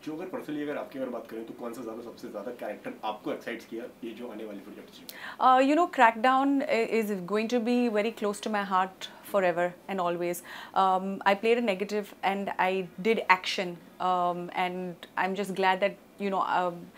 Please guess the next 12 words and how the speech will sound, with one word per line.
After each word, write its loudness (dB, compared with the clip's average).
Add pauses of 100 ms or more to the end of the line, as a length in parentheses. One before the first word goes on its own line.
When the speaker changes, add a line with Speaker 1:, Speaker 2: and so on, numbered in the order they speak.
(260)
Speaker 2:
again, 0
Apurva -2
Lakhia -2
gave 0
me -2
that -2
opportunity -4
and -4
saw 2
me -2
doing -4
that. -8